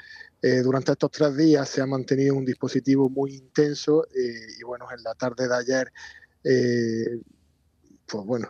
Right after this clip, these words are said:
eh, se decidió por parte de, de la Guardia Civil rebajar el nivel de intensidad de búsqueda, ya que en la zona donde potencialmente podía estar Abelito, pues, pues no estaba porque había sido rastreada hasta en tres ocasiones,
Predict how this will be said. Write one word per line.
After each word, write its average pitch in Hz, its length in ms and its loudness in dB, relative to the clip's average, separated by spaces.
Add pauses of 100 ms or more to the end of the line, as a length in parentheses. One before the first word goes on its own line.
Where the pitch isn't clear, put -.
eh, 98 600 -6 (100)
se - 220 0
decidió 127 460 4
por 117 240 -6
parte 127 340 -2
de, 120 320 2
de 120 160 0
la 120 80 0
Guardia 123 300 2
Civil 131 360 4 (380)
rebajar 127 460 2
el 123 180 2
nivel 123 320 0
de 123 120 0
intensidad 123 460 0
de 123 60 4
búsqueda, 131 440 2
ya 123 180 2
que 127 140 2
en 120 100 2
la 117 80 -2
zona 123 440 -2 (360)
donde 117 280 -4
potencialmente 123 760 -4
podía 123 300 0
estar 123 640 -2
Abelito, 127 720 2
pues, 110 520 -4
pues 113 140 -4
no 120 100 -4
estaba 123 320 -2
porque - 260 -10
había 113 120 -6
sido 120 300 0
rastreada 123 540 -2 (320)
hasta 120 340 -4
en 117 100 -6
tres 127 200 0
ocasiones, 123 680 0